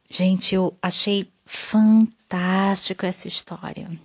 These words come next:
incrível. O quanto que, às vezes, a gente sempre acha que tem um opositor, que tem um oposto, que tem alguém nos atacando. E nunca é alguém, é sempre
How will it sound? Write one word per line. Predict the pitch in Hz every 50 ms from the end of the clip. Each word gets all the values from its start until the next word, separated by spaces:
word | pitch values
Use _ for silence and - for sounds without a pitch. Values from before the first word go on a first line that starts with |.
| _
incrível. | - 190 185 - - - - 180 190 185 185 175 170 165 165 160 151 160 160 _ _ _ _ _ _ _ -
O | 175 -
quanto | _ - - 185 190 220 233 233 - 226
que, | - - - - 208
às | 190 185 170 165
vezes, | 165 160 175 175 190 214 220 214 185 185 170 - - - _ _ _ _ _ _ _ _ - - - - - - - _ _ _ _ _ - -
a | 175
gente | 165 180 196 185 - - 185
sempre | - - - - 214 226 247 269 - - 226 208
acha | 185 180 190 - - -
que | - 202
tem | - - 202 196 196 196
um | 196 190
opositor, | 180 - - 175 180 170 160 160 _ - 165 170 185 190 185
que | - 180
tem | - - 180 175
um | 175 175 175
oposto, | 165 156 - - - 170 185 185 190 180 - -
que | -
tem | - - 185 180 175
alguém | 175 170 160 175 175 175
nos | 180 170 165 180
atacando. | 170 - - 160 - _ - - 165 170 175 185 190 190 185 180 180 180 175 _ _ _ _ _ - - - - - _ _ -
E | 202 202
nunca | 208 214 240 294 370 392 359 - - 220
é | 202 190 185
alguém, | 180 175 170 160 151 160 160 156 151 147 143 - _ _ _ _ _ _ _ _ _ _ _
é | - 156 151
sempre | - - - - 170 165 180 175 - - 208 214 214 -